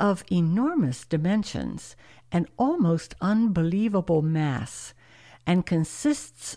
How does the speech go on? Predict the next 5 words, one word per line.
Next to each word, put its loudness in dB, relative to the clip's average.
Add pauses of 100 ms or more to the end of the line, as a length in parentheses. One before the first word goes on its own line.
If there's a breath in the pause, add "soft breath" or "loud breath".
of -4
one 2
billion 0
spheres -2
of -8